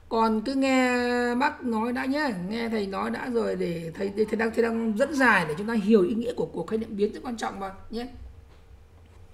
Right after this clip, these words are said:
Bây giờ thầy sẽ sửa lại câu này như sau. Vì cái, cái chỗ này là ta sửa con mèo, ở chỗ này là mèo, trong cái lệnh này là mèo nói đúng hai giây thì dừng lại. Nhưng mà chúng ta đã biết trước hai giây rồi,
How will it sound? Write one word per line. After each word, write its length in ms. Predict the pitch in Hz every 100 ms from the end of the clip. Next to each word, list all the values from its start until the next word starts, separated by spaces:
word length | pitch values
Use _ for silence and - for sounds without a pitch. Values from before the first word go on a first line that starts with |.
| - - - - - - - - - - - - - - -
Bây 160 | 269 247
giờ 360 | 247 226 214 208
thầy 120 | 208
sẽ 100 | 233
sửa 160 | 233 220
lại 140 | 196
câu 80 | 226
này 100 | 226
như 80 | 220
sau. 300 | 247 240 233 - - - - -
Vì 200 | - 233
cái, 200 | 240 233 233
cái 100 | 226 269
chỗ 80 |
này 180 | 269 254
là 100 | 220
ta 120 | 214
sửa 220 | 226 214 185
con 160 | 226
mèo, 220 | 226 202 190 -
ở 120 | 190
chỗ 80 | 240
này 180 | 247 226
là 100 | 214
mèo, 260 | 208 202 202 - - -
trong 160 | 233 233
cái 60 | 247
lệnh 140 | 214
này 180 | 214 185
là 100 | 185
mèo 260 | 196 196
nói 480 | 196 208 226 220 240
đúng 180 | 240 349 453
hai 140 | 277
giây 180 | 269 262
thì 80 | 208
dừng 180 | 196 196
lại. 220 | 208 - - - - - - - - - - - - - - - -
Nhưng 80 | 220
mà 80 | 208
chúng 80 | 254
ta 80 |
đã 100 | 240
biết 200 | 247 302
trước 220 | 381 381 -
hai 160 | 277
giây 160 | 269 247
rồi, 260 | 233 208